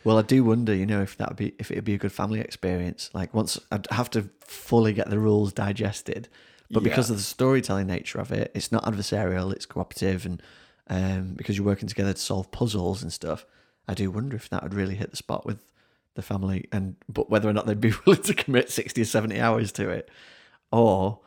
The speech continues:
Speaker 1: whether I wait for you and pick up the game where we left off, or the most <laughs> likely option, I dig it out solo and absolutely batter it <laughs> at some point. But there's a great little method of introducing, uh,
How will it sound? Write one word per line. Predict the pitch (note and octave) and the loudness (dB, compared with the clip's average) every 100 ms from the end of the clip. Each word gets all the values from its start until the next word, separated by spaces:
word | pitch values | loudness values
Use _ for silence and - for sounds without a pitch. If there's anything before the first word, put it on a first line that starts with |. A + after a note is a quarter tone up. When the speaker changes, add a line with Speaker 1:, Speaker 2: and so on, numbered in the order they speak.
| _ _ - | _ _ -10
Speaker 1:
whether | E2+ F2 | -6 -4
I | |
wait | F2+ F2 | -2 -4
for | - | -4
you | F2 A2 C3 C3 | 0 4 6 6
and | G#2+ G2 | 4 0
pick | - | -6
up | A#2+ | -6
the | G#2 | -2
game | G2 | 0
where | F#2+ | 0
we | F2+ | 0
left | F2 F2+ A2 | -2 -2 0
off, | C3+ - - - - | 0 -2 -20 -8 4
or | F#3 F#2+ F#2 G2+ - _ _ _ | 4 4 0 -6 -10 _ _ _
the | C#3 | 4
most | B2+ B2+ - | 6 6 4
<laughs> | |
likely | A#2 B2 - | 2 2 2
option, | G2 - - G2 G2 - C#3 - | 0 0 2 2 2 -2 -10 -6
I | - | -2
dig | G#2+ A#2 | 2 4
it | G#2+ | 4
out | G#2 G#2+ | 0 0
solo | - A2 G#2+ G2+ G2+ | 6 6 8 4 0
and | G2 | 0
absolutely | G#2 - - G2 | -2 -2 -2 -2
batter | G2 A2+ - - F#2+ | 2 2 2 -4 -6
it | - | -8
<laughs> | - | -10
at | - | -8
some | - A2 G#2 | -2 -2 -2
point. | - A2 - - - | -6 -8 -8 -16 6
But | C#3+ C#3 | 8 8
there's | C#3 | 4
a | C3 | 2
great | A#2+ C3+ C3 - | 2 2 2 2
little | A#2+ A#2 A#2+ A2+ | 0 2 2 2
method | A#2 - A2 - | 2 2 -2 0
of | A#2 G#2+ A2+ | -2 0 0
introducing, | A2 - A2 - A2 G#2 A2 _ _ | -2 0 -2 -2 -4 -4 -6 _ _
uh, | - | -12